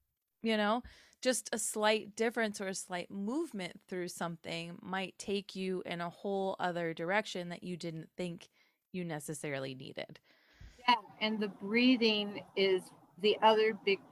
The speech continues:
Speaker 2: part of
Speaker 1: Mm-hmm.
Speaker 2: exhaling and
Speaker 1: Mm-hmm.
Speaker 2: timing your exhale to get to your destination.
Speaker 1: Yes.
Speaker 2: Uh, a lot of people go, <sighs> okay.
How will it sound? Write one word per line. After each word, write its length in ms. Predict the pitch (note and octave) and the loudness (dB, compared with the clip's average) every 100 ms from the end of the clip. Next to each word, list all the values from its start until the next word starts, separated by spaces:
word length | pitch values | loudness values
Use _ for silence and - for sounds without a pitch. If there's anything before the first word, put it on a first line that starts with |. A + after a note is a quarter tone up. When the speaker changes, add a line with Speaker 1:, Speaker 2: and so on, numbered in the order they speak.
| - | 4
Speaker 2:
part 300 | G3+ F#3+ F3 | 6 6 4
of 80 | F#3 | -2
Speaker 1:
Mm-hmm. 160 | - | 2
Speaker 2:
exhaling 800 | G3 G3 F3 F#3+ F3+ F3+ F3+ F#3 - - _ _ | 2 2 2 4 4 2 0 -4 -10 -20 _ _
and 160 | G3 G#3 | 2 2
Speaker 1:
Mm-hmm. 120 | F3 | 2
Speaker 2:
timing 500 | E3 A3 A3+ B3 B3 | 4 8 10 8 8
your 140 | A3+ G3 | 6 4
exhale 420 | G3+ G#3+ - G3 F#3 | 2 2 2 2 2
to 120 | - | 0
get 240 | F#3+ - - | 0 0 0
to 100 | F#3+ | 0
your 100 | F3+ | 2
destination. 920 | F3+ F3 - E3+ F#3 F#3+ F3+ - - - - | 2 0 -4 -4 2 4 2 -4 -12 -14 -10
Speaker 1:
Yes. 400 | F#3+ D#3+ - - - | -4 -4 -6 -16 0
Speaker 2:
Uh, 240 | F3 E3+ E3 | 6 6 8
a 40 | |
lot 120 | F3+ F#3 | 8 8
of 40 | |
people 400 | A3 G#3 G#3 G3+ | 6 2 4 4
go, 220 | F#3+ F3+ | 4 2
<sighs> 2000 | F3+ - - _ _ _ _ _ _ _ _ - - - - - _ - _ _ G3+ | 0 -10 -20 _ _ _ _ _ _ _ _ -10 -8 -8 -12 -20 _ -20 _ _ -2
okay. 460 | A3 - - C4+ | 2 4 4 2